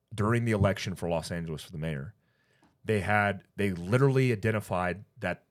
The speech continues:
there were people pulling ballots out of a pile.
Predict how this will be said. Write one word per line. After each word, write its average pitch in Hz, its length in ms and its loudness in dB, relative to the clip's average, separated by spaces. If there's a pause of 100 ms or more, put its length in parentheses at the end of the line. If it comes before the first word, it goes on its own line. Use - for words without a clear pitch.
(120)
there 90 120 -2
were 87 100 -2
people 107 480 -2
pulling 110 440 -4
ballots 90 560 -2
out 82 120 -4
of 82 100 -6
a - 60 -6
pile. - 460 -8